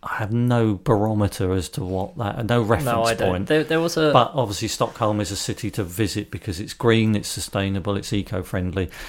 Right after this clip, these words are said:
Speaker 1: Now, obviously these are, you know, when we think of ecotourism, really, we think of going and,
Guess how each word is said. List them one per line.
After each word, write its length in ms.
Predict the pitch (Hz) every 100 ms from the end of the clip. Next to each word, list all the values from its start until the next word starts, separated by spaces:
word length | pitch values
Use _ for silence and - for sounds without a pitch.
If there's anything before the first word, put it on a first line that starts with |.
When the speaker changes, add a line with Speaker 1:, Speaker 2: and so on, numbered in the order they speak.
| - -
Speaker 1:
Now, 280 | 120 113 -
obviously 320 | 135 107 -
these 260 | 104 107 92
are, 240 | 95 92 - - - - -
you 140 | 104
know, 140 | 90 87
when 260 | 80 104
we 80 | 98
think 260 | 92 104 95
of 100 | 92
ecotourism, 840 | 101 101 87 - 92 90 87 90
really, 460 | 87 98 82 76 85
we 160 | 82 82
think 300 | - 87 87
of 160 | 85
going 340 | 98 87 87 90
and, 200 | 85